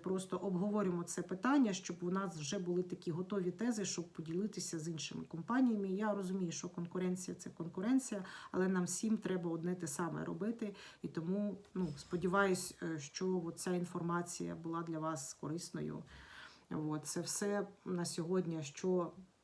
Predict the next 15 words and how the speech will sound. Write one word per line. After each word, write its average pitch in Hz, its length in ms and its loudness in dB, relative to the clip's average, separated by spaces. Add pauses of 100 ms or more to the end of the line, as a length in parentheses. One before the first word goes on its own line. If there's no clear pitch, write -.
(160)
я 175 260 0
зрозуміла 165 640 0
по 180 160 -8
спільному 147 480 -6
транзиту. 143 640 -6 (220)
Але 180 200 -2
я 190 180 2
сподіваюся, 175 520 -2
що - 100 -8
Держмитслужба 160 840 -4
і 180 80 0
надалі 165 380 0
буде, 156 500 -6 (120)
е, - 40 -6 (1400)
організовувати 156 1080 -2